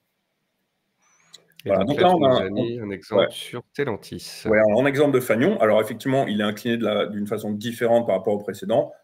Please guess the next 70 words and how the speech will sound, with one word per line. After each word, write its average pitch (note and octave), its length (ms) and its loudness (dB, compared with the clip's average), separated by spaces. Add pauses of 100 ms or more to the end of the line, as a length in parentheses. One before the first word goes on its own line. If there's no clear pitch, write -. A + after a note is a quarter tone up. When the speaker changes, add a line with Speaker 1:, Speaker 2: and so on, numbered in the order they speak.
Speaker 2:
mais G2 120 -4
encore F#2+ 240 -4
une E2+ 60 -8
fois, B2 460 4
on, F2 240 -6
ça - 160 -8
re-, G2 160 -2
ça, - 260 -6
c'est - 140 -16
comme A2 160 -2
les G2+ 80 -2
triangles, A#2+ 300 -6
ça F#2+ 120 -8
peut G2 140 -6
être G2 160 -6
ascendant, G2 400 -4
descendant G#2 400 -8
ou A#2 40 -8
symétrique. A#2 540 -12 (420)
Donc G#2 160 0
là, D3 220 12
on B2+ 100 4
voit D3 200 8
qu'on B2+ 160 2
a A2 100 2
eu A2 40 2
une A2+ 160 -2
première A#2 320 0
impulsion, A2+ 460 -6
effectivement, A#2+ 380 -6
entre B2+ 200 -6
mars A2 480 0
deux G#2 120 -6
mille G#2 220 -2
vingt A2+ 240 -2
et F2 380 -4
juin A2 240 -6
deux G#2 80 -4
mille F2 180 -8
vingt. B2+ 240 -4 (460)
Euh, E2+ 420 4
à A#2 80 0
la A#2 120 4
suite C#3 200 -8
de B2 80 0
quoi, D3+ 380 6
les A2+ 180 0
cours, F3+ 260 4
bah, A#2+ 120 4
comme F#3 160 -2
tu F#3 120 -8
l'as C#3+ 120 4
dit, C3 280 -6 (320)
euh, F#2 140 2
on A2 140 0
était A#2+ 160 -4
dans A#2 180 0
un A2 60 2
marché A2 220 -2
quand G2+ 120 -2
même F#2+ 140 -2
haussier. C#3 400 -2
Stellantis G2+ 580 -6
a F2 80 -4
été - 160 -8
la, D#2 320 0
la D2+ 100 0
valeur G2+ 280 0
qui - 100 -10
a, D#2+ 340 -4